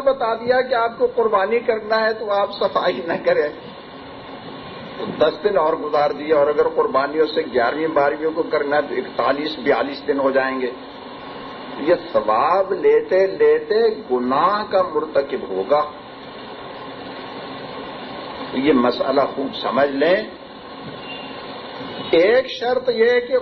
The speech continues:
قربانی کرنا ہو تو ہے، جسے قربانی نہیں کرنا اس کے لیے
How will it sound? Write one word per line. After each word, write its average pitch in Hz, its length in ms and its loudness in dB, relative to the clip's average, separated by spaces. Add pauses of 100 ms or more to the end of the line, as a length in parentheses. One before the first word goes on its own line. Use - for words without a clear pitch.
قربانی 196 640 0 (140)
کرنا 196 460 2 (120)
ہو 175 220 2 (360)
تو 175 140 4 (220)
ہے، 110 200 -2 (420)
جسے 143 320 2
قربانی 156 540 2
نہیں 147 360 2
کرنا 185 340 2 (100)
اس - 240 -8
کے - 100 4
لیے - 180 0